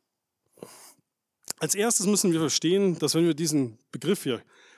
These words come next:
Knechte oder auch Sklaven im griechischen Doulos, lesen, dass dies nicht gleichgesetzt werden darf mit diesen menschenverachtenden, rassistischen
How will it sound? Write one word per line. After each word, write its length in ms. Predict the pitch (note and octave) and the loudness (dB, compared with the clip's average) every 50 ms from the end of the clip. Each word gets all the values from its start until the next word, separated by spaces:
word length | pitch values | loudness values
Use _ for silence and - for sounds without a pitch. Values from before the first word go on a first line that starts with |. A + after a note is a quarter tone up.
| _ _ _ - | _ _ _ -14
Knechte 520 | - - D#3 D#3 D#3 - - - B2 A#2+ B2+ | -6 -2 0 0 0 -2 -4 -8 -8 -8 -8
oder 180 | B2 B2 A2+ | -8 -8 -6
auch 80 | A2+ - | -4 -4
Sklaven 600 | - - - B2+ B2 C#3+ D#3+ D#3+ C#3+ C#3+ C3 C3 | -4 -4 -2 0 0 2 2 2 2 2 0 0
im 80 | A#2+ | -2
griechischen 520 | A2+ C3+ E3 D3 C#3 A#2+ A2+ A2+ A2+ A2+ A2+ | -2 -2 -2 -2 -2 -2 -2 -2 -2 -2 -2
Doulos, 600 | D3+ G#3+ B3 G#3 C#3+ A#2+ A#2 A2+ - - - - | 0 2 2 2 2 2 0 0 0 0 0 0
lesen, 540 | B2 C3 D3+ F#3+ G3+ E3 C3+ C3 C3+ C3+ - - _ _ - - - - - - _ | 0 0 2 2 2 2 2 2 0 0 -2 -8 _ _ -20 -20 -20 -20 -20 -14 _
dass 120 | - D3 - | -4 -4 -2
dies 160 | - F3+ - | -2 -2 0
nicht 160 | G3+ E3+ - | 0 0 -2
gleichgesetzt 720 | - D#3 D#3+ G3 G#3 F#3 - F3 C3+ D3+ D3 - - - C#3+ | -2 -4 -2 -2 -2 -2 -2 -2 -2 -2 -2 -4 -4 -4 -2
werden 280 | C3+ C3 C3 C3 B2 | -2 0 0 0 0
darf 460 | B2 B2 C3+ E3+ F3+ D#3+ - - - | 0 0 0 -2 -2 -2 -4 -8 -8
mit 140 | - D3 - | -8 -6 -2
diesen 260 | E3 D3+ C3 C#3+ C#3+ | -2 0 2 2 2
menschenverachtenden, 1000 | D#3 F3 A3 G#3+ - - F3+ - - E3 D3+ D3+ D#3 - - - D#3 D3 F3 E3+ | 2 2 2 2 0 0 -2 -2 -6 -6 -4 -4 -6 -6 -4 -2 0 2 2 2
rassistischen 1160 | D3 C#3+ C3+ B2 C3 C#3 D#3 G#3+ A#3 - - - - C#3+ A#2+ - - B2 C3 C#3+ D3+ D3 C3 | 2 2 0 0 0 -2 0 0 0 0 0 0 -2 -4 -4 -4 -4 -2 -2 -2 -2 -4 -8